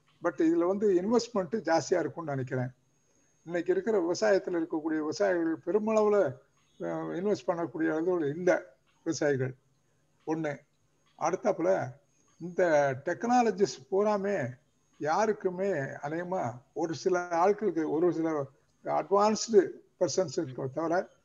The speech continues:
வேற யாருக்குமே தெரியாது. அதனால அதை தெரிய வைக்கிறதுக்கு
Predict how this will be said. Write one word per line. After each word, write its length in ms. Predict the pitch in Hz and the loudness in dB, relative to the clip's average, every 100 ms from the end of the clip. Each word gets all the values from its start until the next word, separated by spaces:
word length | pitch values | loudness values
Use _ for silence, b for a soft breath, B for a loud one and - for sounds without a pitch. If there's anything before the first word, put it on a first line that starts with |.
| _ | _
வேற 180 | 156 143 | -4 0
யாருக்குமே 540 | 139 156 165 160 165 175 - | 4 4 2 -2 -6 -6 -6
தெரியாது. 460 | 147 160 143 120 - _ _ _ _ _ | -2 0 0 -2 -12 _ _ _ _ _
அதனால 380 | - 143 143 175 | -8 -4 -2 0
அதை 180 | 185 131 127 | 0 -2 -4
தெரிய 280 | 180 240 226 | -2 0 4
வைக்கிறதுக்கு 600 | 170 175 160 151 190 | 4 2 -2 -2 -2